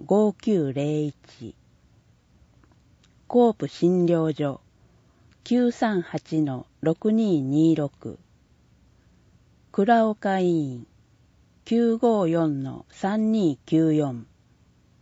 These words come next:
岩本整形外科クリニック、九三零の五三一一。古山クリニック、九五五の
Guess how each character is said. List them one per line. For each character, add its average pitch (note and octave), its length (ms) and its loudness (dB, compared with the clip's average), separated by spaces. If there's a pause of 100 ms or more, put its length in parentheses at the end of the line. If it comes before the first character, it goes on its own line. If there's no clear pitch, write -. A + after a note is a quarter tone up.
(760)
岩 G#3+ 240 4
本 G3+ 400 0
整 A3+ 280 2
形 A3 300 2
外 G3 140 -4
科 F#3+ 160 -2
ク - 160 -4
リ F#3 140 0
ニ D3+ 180 0
ッ - 180 -20
ク、 A2 180 -10 (920)
九 A#3 280 2
三 G#3+ 420 -2
零 E3 240 0
の C3 300 -10 (100)
五 G#3 300 0
三 F3+ 360 -2
一 D3 360 -6
一。 - 380 -14 (1300)
古 A#3 280 2
山 A3+ 260 2
ク - 160 -4
リ G#3 160 0
ニ D#3+ 160 0
ッ - 220 -20
ク、 A#2 200 -10 (760)
九 A#3 340 4
五 G#3+ 380 2
五 D3+ 160 -4
の C3 240 -6